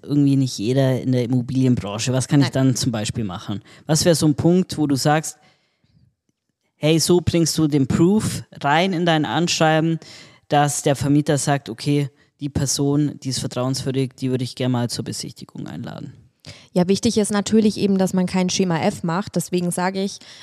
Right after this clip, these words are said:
Speaker 2: ähm, jeder muss für sich rausfinden, was, ähm, habe ich, was ich mitbringe.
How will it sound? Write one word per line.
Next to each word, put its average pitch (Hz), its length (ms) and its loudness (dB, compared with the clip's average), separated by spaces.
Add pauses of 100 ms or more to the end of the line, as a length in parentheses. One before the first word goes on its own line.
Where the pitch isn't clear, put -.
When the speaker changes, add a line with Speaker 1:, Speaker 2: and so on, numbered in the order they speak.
(100)
Speaker 2:
ähm, 175 400 -2
jeder 185 280 0
muss 202 200 0
für 185 120 2
sich - 280 -4
rausfinden, 208 720 0 (120)
was, 196 340 -4
ähm, 196 280 -2
habe 196 160 0
ich, - 220 -8
was 175 140 -8
ich - 220 -12
mitbringe. 254 580 -2